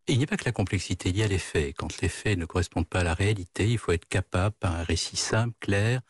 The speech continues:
de restituer, euh, la réalité des, des faits. Et quand on dit qu'une brigade d'intervention, euh, souhaitait intervenir à vingt et une heures trente et qu'elle a été empêchée, euh, de le faire,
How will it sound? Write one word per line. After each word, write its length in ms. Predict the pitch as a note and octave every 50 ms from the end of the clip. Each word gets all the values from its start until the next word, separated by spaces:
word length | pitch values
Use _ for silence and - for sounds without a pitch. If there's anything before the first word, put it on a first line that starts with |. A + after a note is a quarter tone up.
| - - - - _ _ _ -
de 120 | F#2 F#2
restituer, 960 | F2+ - B2 A#2 - - - G#2 - - - G2+ F#2+ G2+ A2 A2 B2 C#3 C#3 - - F2+
euh, 80 | E2+
la 140 | E2 E2+ D#2+
réalité 520 | D#2+ F2+ E2 E2 E2 - - - A#2+ A#2+ A2+
des, 420 | G2 E2+ - F2+ D#2 D#2 D2+ -
des 240 | - F2 F2+ F#2 -
faits. 280 | - - - D2+ D2+ E2 F2+
Et 220 | - - - - -
quand 260 | - - F#2 - -
on 100 | F2+ F#2
dit 300 | F2+ F2 A2+ A#2+ B2+ A#2+ - - - - - - - -
qu'une 160 | - F#2 F2
brigade 380 | - G#2+ A2 G2+ G#2 G2+ F2+
d'intervention, 880 | F2 F2+ E2+ - G2 F2+ E2+ E2+ F2 F2 - - - F#2+ F#2 F2+ E2+ D#2+ - - - - - - _ _ -
euh, 120 | D#2+ E2 E2
souhaitait 340 | - - F#2 - - G2
intervenir 640 | F#2 F2 - F#2 E2 F2+ F2+ F2 G2 G2 F#2+ E2+ E2+
à 240 | D#2+ D2+ D2+ D2+ D2+
vingt 340 | D2 F2 G#2+ A2 - -
et 20 | G2+
une 140 | F2+ E2+ F2+
heures 180 | E2+ - -
trente 480 | - - F2 F2 E2+ E2 D#2+ - - - D#2+ - - - - - - -
et 80 | F#2+
qu'elle 180 | F2+ - F#2+ E2+
a 40 | E2+
été 200 | F2 - - G2+
empêchée, 720 | F#2+ F2+ - - F#2 E2+ - - - F#2+ F#2 F2+ E2+ E2 D#2+
euh, 300 | D2+ D2+ D2+ D#2 D#2 -
de 120 | - D#2+
le 120 | D#2 D#2+ -
faire, 460 | - - - G2+ G#2 A#2 C3 C#3